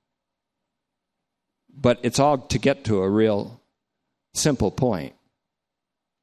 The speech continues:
The livingness, if it ever even can be called that, that comes about by observance of the law with the intention of ob-, obligating God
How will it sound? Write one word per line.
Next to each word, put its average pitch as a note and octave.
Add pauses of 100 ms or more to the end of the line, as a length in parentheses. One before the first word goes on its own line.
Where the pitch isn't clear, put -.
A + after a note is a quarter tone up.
(2000)
The C3+
livingness, D#3 (580)
if D3+
it C#3+
ever D#3+ (100)
even D#3
can B2+
be A2
called D#3
that, F#2+
that C3+
comes A3
about F#3+
by D#3+
observance E3+
of E3
the D3
law B2 (920)
with D3
the D3+
intention G3
of C3+
ob-, C3+
obligating D#3+
God B2+